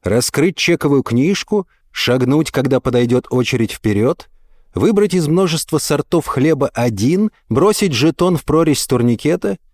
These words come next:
Ей казалось, что ничего сложнее она в своей жизни не совершала. А чего стоило прочесть название станции метро и выйти там, где надо, чтобы добраться до съемной квартиры? Ей было бы очень сложно описать эти трудности.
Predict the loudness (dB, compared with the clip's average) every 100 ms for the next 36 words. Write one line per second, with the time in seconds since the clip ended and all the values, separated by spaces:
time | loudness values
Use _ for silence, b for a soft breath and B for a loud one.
0 | _ _ _ _ _ _ -4 -2 -2 0
1 | 0 -2 -8 _ _ _ -12 -4 0 0
2 | 2 2 0 0 0 0 0 0 0 0
3 | -2 -2 0 0 2 0 2 2 0 0
4 | -2 -2 -2 -4 -4 -6 -12 _ _ _
5 | _ _ _ -8 -4 -2 -2 -2 -2 0
6 | 0 0 -2 -2 -2 -4 -2 -2 0 0
7 | 0 0 -2 -2 -2 -2 -2 -2 -2 0
8 | 0 0 0 0 -2 -2 -2 0 0 2
9 | 2 2 0 B B B -4 0 0 2
10 | 2 0 0 0 0 0 0 2 0 -2
11 | -2 -2 -4 -4 -14 _ _ _ _ _
12 | _ _ -2 0 2 2 0 -4 _ _
13 | _ _ -2 0 -2 -2 -2 0 0 0
14 | -2 -2 -2 -2 -2 -4 -4 -2 0 -2
15 | -2 -6 -6